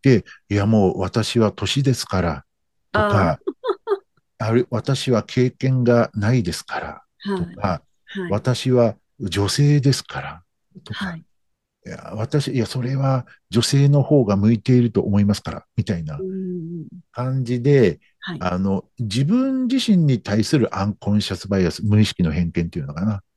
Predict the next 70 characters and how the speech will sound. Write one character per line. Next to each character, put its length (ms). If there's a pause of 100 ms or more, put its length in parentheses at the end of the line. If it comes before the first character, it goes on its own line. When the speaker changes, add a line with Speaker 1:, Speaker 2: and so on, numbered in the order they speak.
(220)
Speaker 2:
あ、 640
な 160
る 100
ほ 140
ど 160
ね。 80 (440)
Speaker 1:
う 80
ん。 240 (920)
「い 40
や、 100
私 380
は 160
無 160
理 100
だ 120
と 180
思 240
い 60
ま 120
す」 220 (400)
と 80
か 140
ね。 80
Speaker 2:
自 160
分 100
で、 80 (160)
自 140
分 120
に 80
対 20
す 80
る 120
Speaker 1:
「え、 40
そ 40
れ 140
誰 100
が 140
決 120
め 120
た 160
ん 120
で 80
す 120
か？」 200
と 100
か。 260 (340)
Speaker 2:
う 100
ん。 540
Speaker 1:
う 80
ん。 300
あ 160
の、 480 (340)
「い 60
や、 220
私 500
も 160
う 60
年 260
で 100
す 100
か 100
ら」。 120
「え、 80
じ 140
ゃ 20
あ 20
何 280
歳 240
だ 80
っ 80